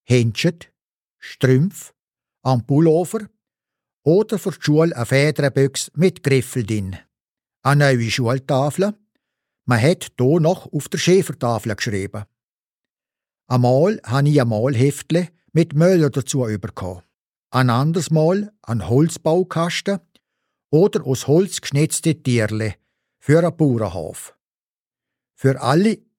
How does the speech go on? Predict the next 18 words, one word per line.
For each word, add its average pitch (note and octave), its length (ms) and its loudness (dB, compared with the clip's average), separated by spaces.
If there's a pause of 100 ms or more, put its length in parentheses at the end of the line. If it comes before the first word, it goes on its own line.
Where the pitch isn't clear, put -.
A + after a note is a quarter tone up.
ist - 260 -4
etwa D#3+ 240 0
ein D#3+ 160 4
Spiel E3+ 400 2
dabei A2 380 -4
gsi. G#2+ 340 -8 (560)
Halme D3+ 540 0
oder A#2+ 280 -4
Eile C3 300 0
mit D#3 240 0
Weile. G#2+ 420 0 (1080)
Die A#2 120 -4
Kleinen G#3 440 2
sind D#3+ 320 2
im B2 120 2
Ball B2 360 0
müde A2+ 300 -2
gsi F#3+ 380 -4